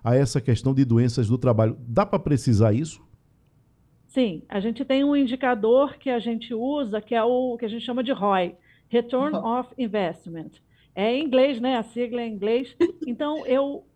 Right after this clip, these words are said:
Speaker 2: apresento pra aquele, pra aquela empresa uma proposta de prevenção, às vezes, por exemplo, um tipo, um programa, é, de acompanhamento psicológico ou de apoio psicológico daquele colaborador.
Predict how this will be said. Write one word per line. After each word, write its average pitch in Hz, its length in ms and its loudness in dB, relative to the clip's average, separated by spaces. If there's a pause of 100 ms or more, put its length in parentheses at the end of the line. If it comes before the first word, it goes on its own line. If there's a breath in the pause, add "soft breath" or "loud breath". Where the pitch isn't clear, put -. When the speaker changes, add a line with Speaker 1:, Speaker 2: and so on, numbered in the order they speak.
(120)
Speaker 2:
apresento 277 920 -4
pra 240 180 -4
aquele, 220 560 -2
pra 214 160 -10
aquela 220 260 -4
empresa 220 540 -4
uma 277 160 -2
proposta 269 800 -4
de 220 380 -6 (420 soft breath)
prevenção, 269 800 -2
às 208 140 -2
vezes, 254 240 -2
por 262 120 -6
exemplo, 226 360 -6
um 240 40 -4
tipo, 311 640 -4
um 302 60 -2
programa, 311 880 2 (300 loud breath)
é, 247 240 0
de 240 80 -2
acompanhamento 262 800 -4
psicológico 226 920 -4
ou 277 120 -6
de 254 100 -6
apoio 277 560 -2
psicológico 208 880 -6
daquele 240 380 -4
colaborador. 240 760 -4